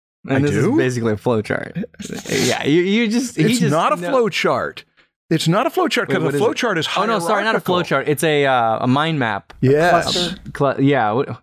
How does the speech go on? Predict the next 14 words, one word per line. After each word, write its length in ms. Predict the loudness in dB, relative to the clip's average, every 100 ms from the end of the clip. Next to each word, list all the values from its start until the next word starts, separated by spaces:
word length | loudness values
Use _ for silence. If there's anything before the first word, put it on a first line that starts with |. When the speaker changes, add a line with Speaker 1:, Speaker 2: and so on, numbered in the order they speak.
| _ -2
Speaker 1:
what's 240 | -2 0
the 140 | -4
technical 500 | -4 -6 -2 2 2
Speaker 2:
Flowcharts 540 | 2 0 0 0 -2 -4 -2
and 160 | -2
hierar-, 800 | -2 -2 0 2 2 0 0 0
uh, 40 | 0
and 160 | 0 0
mind 100 | 0
Speaker 1:
Sorry, 140 | 0 0
Speaker 2:
maps 180 | -2
Speaker 1:
just, 220 | -2 -2 -4
just, 180 | 0
yeah. 160 | 0